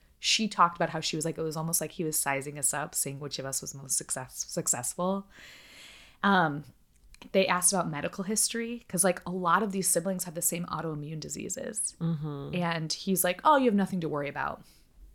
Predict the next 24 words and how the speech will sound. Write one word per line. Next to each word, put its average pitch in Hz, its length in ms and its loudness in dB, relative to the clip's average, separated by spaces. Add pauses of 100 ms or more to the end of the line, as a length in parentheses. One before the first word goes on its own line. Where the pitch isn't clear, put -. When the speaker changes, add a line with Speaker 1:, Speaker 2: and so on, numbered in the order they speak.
(400)
Speaker 1:
He 190 140 0
then 175 180 0
brings 180 260 2
out 156 280 0
a 147 60 -10
scripture, - 800 -2 (640)
and 160 120 -2
he's 170 160 2
like, 156 180 -2
"Jacoba, 170 360 -2
this 160 160 -8
is 151 140 -2
for - 80 -6
you," 147 160 -4
'cause - 140 -14
he 139 60 -14
knew 151 120 -8
she - 120 -2
had 143 60 -8
a 151 40 -6
hard 139 200 -8
time 131 220 -10
with 147 180 -8
it. 180 160 -4